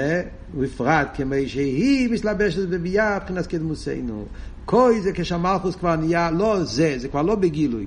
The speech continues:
כוי, כוי זה כמו, כאילו, דמיון, זה כבר עניין שבא בדמיון. אז זה הבחינה של מלכוס כפי שיורד לביאה, ושם אנחנו קוראים לזה כוי באופן של התלבשות בביאה, ו-, ודווקא בבחינה הזאת, אז זה מה שאומרים, א',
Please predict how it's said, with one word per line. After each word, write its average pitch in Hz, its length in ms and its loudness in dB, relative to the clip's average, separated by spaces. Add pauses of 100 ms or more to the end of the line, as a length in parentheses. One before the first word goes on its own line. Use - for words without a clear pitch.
כוי, 208 360 4
כוי 196 240 2
זה 185 240 0 (420)
כמו, 214 560 6
כאילו, 185 580 4 (460)
דמיון, 196 560 4 (160)
זה 160 160 0
כבר 160 180 -2
עניין 180 460 2
שבא 196 280 2
בדמיון. 196 460 2 (380)
אז 107 200 0
זה 151 160 6
הבחינה 139 680 0
של 139 240 -2
מלכוס 139 440 0
כפי 143 240 -2
שיורד 139 420 -2
לביאה, 147 720 2 (320)
ושם 190 480 6 (100)
אנחנו 247 360 4
קוראים 247 340 4
לזה 233 240 4
כוי 240 520 4
באופן 220 440 2
של 196 120 -2
התלבשות 220 540 2
בביאה, 233 460 4 (340)
ו-, 170 80 6 (300)
ודווקא 233 540 6
בבחינה 226 320 4
הזאת, 233 360 4
אז 190 100 2
זה 233 140 6
מה 247 120 4
שאומרים, 214 420 2
א', 254 360 6